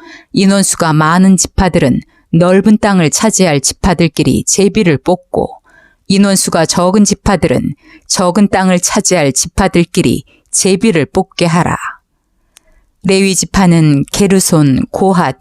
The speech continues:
무라리 집안 사람들로 구성되었으며, 그들의 자손들은 림니, 헤브론,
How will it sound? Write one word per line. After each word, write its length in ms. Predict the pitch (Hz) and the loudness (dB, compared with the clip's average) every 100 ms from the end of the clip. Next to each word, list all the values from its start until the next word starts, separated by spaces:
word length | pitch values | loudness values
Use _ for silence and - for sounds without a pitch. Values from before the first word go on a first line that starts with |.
| _ | _
무라리 440 | - 180 208 196 190 | 0 2 2 2 0
집안 280 | 202 180 180 | 0 0 0
사람들로 760 | - 175 170 160 156 147 139 | 0 2 2 2 2 2 2
구성되었으며, 1080 | 120 190 - 208 196 180 156 - - 127 143 - - - - _ _ _ | 0 -2 0 2 2 2 2 0 0 -2 -2 -10 -18 -20 -20 _ _ _
그들의 320 | - 196 185 | -2 0 2
자손들은 760 | 175 190 185 185 160 156 143 139 - | 0 0 2 2 2 2 2 2 2
림니, 680 | 165 202 202 185 151 123 - _ _ - | 2 4 4 4 2 0 -4 _ _ -4
헤브론, 440 | 262 214 165 - | 0 2 0 -2